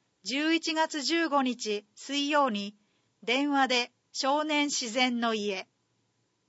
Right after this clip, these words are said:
以上、問い合わせ。少年自然の家。電話、二一の二三零一。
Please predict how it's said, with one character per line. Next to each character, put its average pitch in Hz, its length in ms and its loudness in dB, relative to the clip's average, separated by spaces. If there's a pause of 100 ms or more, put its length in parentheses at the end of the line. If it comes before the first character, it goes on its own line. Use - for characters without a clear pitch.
(800)
以 277 140 -4
上、 220 340 0
問 247 260 -4
い 285 80 0
合 262 100 6
わ 254 120 2
せ。 214 280 -4 (720)
少 320 360 2
年 320 220 4
自 277 260 -4
然 285 320 0
の 277 160 4
家。 233 360 0 (680)
電 240 300 0
話、 220 240 4 (300)
二 294 380 -2
一 277 260 -4
の 247 240 0 (380)
二 311 300 -4
三 302 380 2
零 254 340 2
一。 202 380 -8